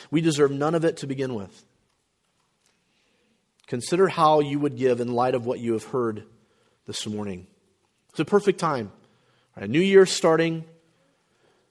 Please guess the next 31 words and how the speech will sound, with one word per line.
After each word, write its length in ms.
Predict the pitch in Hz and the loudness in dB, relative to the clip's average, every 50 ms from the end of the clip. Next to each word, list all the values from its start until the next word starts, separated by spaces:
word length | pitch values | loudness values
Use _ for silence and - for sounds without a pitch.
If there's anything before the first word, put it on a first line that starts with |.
| _ _ _ _ | _ _ _ _
We 100 | 120 120 | -12 -12
can 360 | 117 - 143 123 123 123 120 - - _ _ _ _ _ _ _ _ _ _ _ _ - | -8 -6 -4 -4 -4 -6 -8 -12 -16 _ _ _ _ _ _ _ _ _ _ _ _ -18
sit 320 | - - - 180 170 - | -14 -4 -2 -2 0 0
down, 260 | 160 151 147 143 143 | 0 0 0 0 -2
take 220 | 135 - 156 151 - | -4 -4 -4 -4 -2
inventory, 720 | 151 147 143 135 139 - - 139 135 131 131 131 127 123 117 | -4 -4 -4 -6 -6 -6 -4 -2 0 0 0 -2 -2 -4 -6
look 160 | 127 135 135 | -4 -2 0
at 80 | 151 | 2
our 80 | 147 143 | 2 2
budgets. 760 | 135 139 135 131 131 135 120 - - - - - - - - _ _ _ _ _ _ _ _ _ _ _ _ _ _ _ _ _ _ _ _ _ _ _ _ | 4 4 2 2 2 -2 -4 -4 -6 -10 -10 -10 -12 -14 -18 _ _ _ _ _ _ _ _ _ _ _ _ _ _ _ _ _ _ _ _ _ _ _ _
So 160 | - - - | -18 -12 -8
are 80 | 104 104 | -6 -6
we 520 | 104 127 135 143 147 147 147 147 - - - _ _ _ _ _ _ _ _ _ _ _ _ _ _ _ _ _ _ _ 113 | -4 -2 -2 0 0 0 -2 -4 -8 -16 -20 _ _ _ _ _ _ _ _ _ _ _ _ _ _ _ _ _ _ _ -8
being 200 | 110 131 139 135 | -6 -4 -4 -2
the 80 | 127 117 | -4 -2
best 240 | 113 127 123 - - | -2 -2 -2 -2 -4
stewards 380 | - 139 131 123 120 117 113 | -6 -4 -2 -2 -2 -2 -4
of 60 | 117 | -6
the 100 | 107 110 | -6 -6
things 280 | - - 127 120 120 110 | -6 -4 -6 -6 -6 -6
that 160 | - 110 104 | -8 -8 -6
God 180 | 113 104 104 107 | -4 -2 -2 -2
has 140 | 104 98 - | -4 -4 -6
given 240 | 120 113 107 107 | -6 -6 -4 -6
us? 180 | 98 95 - - | -8 -8 -12 -14
Time, 420 | - - 147 143 143 143 143 139 | -10 -6 -2 -2 -2 -2 -2 -4
money, 360 | 131 131 135 135 135 131 135 - | -4 -4 -4 -4 -4 -6 -8 -8
energy, 480 | 127 131 127 123 120 120 120 120 117 110 | -8 -8 -6 -6 -6 -6 -8 -8 -8 -8
all 160 | - 117 117 | -6 -6 -4
those 240 | 113 110 107 - - | -2 -4 -4 -6 -8
things. 500 | 107 101 98 98 104 - - - - | -12 -14 -14 -14 -16 -18 -20 -20 -20